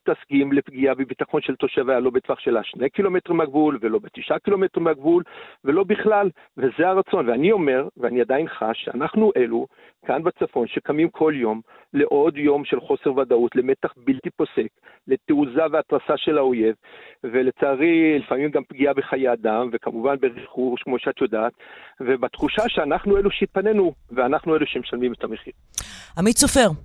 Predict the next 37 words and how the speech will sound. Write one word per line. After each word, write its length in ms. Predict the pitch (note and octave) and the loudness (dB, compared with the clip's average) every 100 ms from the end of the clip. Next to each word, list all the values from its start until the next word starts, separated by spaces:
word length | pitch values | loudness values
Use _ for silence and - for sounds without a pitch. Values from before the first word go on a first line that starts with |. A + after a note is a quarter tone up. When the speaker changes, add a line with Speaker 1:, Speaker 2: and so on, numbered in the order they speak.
| - | -6
Speaker 2:
ראש 160 | F3 | -2
המועצה 320 | F#3 F3 E3 F3+ | 0 0 2 2
האזורית, 440 | E3 E3 F3 - | 2 0 -2 0
אה, 180 | F3 D#3+ | 0 2
מרום 260 | D#3+ E3 | 0 0
הגליל, 420 | E3 D#3 E3 F#3+ E3+ | 2 2 2 2 0
שבשטחה 680 | - D#3+ D3 - - - D3+ | -2 -4 -4 -6 -4 -4 -2
היה 180 | D3 D3 | -2 -4
מטח, 380 | D3 F#3+ - E3 | -4 -4 -2 -2
אה, 40 | |
מאוד 260 | D#3 F#3 A3+ | 0 2 2
כבד 400 | - A#3 D#3+ D3 | 2 2 2 2
הבוקר, 560 | C#3 C#3 C#3 F#3 F#3 F3 | 0 -2 -2 0 0 0
בינתיים, 840 | D3 D3+ - F#3 F3+ F3 D#3+ D#3+ - | -2 -2 0 2 2 0 -4 -6 -8
אה, 60 | D3 C#3 B2+ | -6 -6 -4
ותודה 380 | C3 D#3 C#3+ D3+ | -6 -4 0 0
למיירטים 560 | D3+ C#3+ C#3 - D#3+ D3+ | 0 -2 -2 -4 -4 -4
ולצה"ל, 560 | C#3+ C#3+ E3+ D3 C3+ C#3 - - | -4 -2 0 0 0 -4 -12 -12
אה, 40 | C#3 C3+ C3+ C3 C3+ C3 - - - | -10 -8 -8 -8 -8 -10 -14 -20 -14
אנחנו 240 | - - | -10 -6
לא 80 | D3+ | -2
יודעים, 440 | D#3 D#3 D3+ D3+ - | 0 -2 -4 -6 -8
למר-, 260 | B2 C3+ C3 C3+ | -8 -8 -8 -8
לשמחתנו, 680 | C3 C#3+ D3 D3+ D3 D#3 D3 | -4 -2 -2 -2 -4 -2 -2
על, 60 | C#3+ C#3 | -4 -4
אה, 200 | C#3 C3 | -4 -4
נפגעים, 600 | C3+ B2 C3+ C#3+ C3+ F3+ A3 | -4 -4 -4 -4 -2 -2 -2
וגם 260 | D#3 C3+ D3 | -2 -2 0
לא 140 | D3+ | 2
על, 120 | D3 | 0
אה, 80 | C#3 | -2
פגיעה 280 | - C3 C3+ | -6 -4 -4
ברכוש, 460 | B2+ A#2 - G3+ - | -4 -4 -4 -6 -6
נקווה 200 | D3 C#3 | -8 -6
שזה 120 | C#3 | -6
יישאר 280 | D3+ C#3+ C#3 | -6 -4 -4
כך. 160 | - F#3 | -2 -4